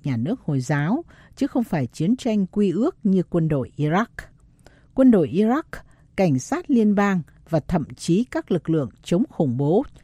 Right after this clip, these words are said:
chiến đấu theo kiểu chiến tranh quy ước, cho nên sự tàn phá rất lớn. Sự tàn phá mà dân biểu Rabai nói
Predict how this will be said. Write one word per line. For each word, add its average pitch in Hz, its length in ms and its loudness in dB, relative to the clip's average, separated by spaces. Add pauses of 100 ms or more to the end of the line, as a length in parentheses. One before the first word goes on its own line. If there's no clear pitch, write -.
(240)
chiến 269 300 4
đấu 240 220 2
theo 233 180 -2
kiểu 147 300 -2
chiến 160 280 -2
tranh 220 280 0
quy 190 220 2
ước, 254 260 0 (380)
cho 180 140 4
nên 185 200 4
sự 127 320 -8
tàn 127 200 -2
phá 131 320 -4 (120)
rất - 220 -4
lớn. 175 240 6 (880)
Sự - 180 2
tàn 190 320 2
phá 170 280 -2
mà 330 140 0
dân 208 260 2
biểu 160 220 0
Rabai 170 500 2
nói 151 300 0